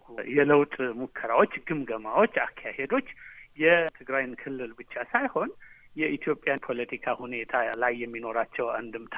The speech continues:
ትልቅ ስለሆነ የሁላችንንም ኢትዮጵያውያንን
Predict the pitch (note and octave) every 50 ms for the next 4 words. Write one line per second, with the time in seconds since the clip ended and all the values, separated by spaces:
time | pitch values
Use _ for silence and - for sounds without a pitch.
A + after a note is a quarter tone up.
0 | E3 D#3+ - - D3 C#3 D#3 D#3+ E3+ - - - - G#2 G#2 G#2+ - D#3+ F#3 B3+
1 | E4 E4+ - _ _ _ _ _ _ _ - E3+ G#3 B3 G3+ F3+ D#3+ - - -
2 | B2+ A#2 A2+ - C#4 - - - F3 E3+ - D#3+ D3 C3 B2+ B2 B2 A#2+ G3 B3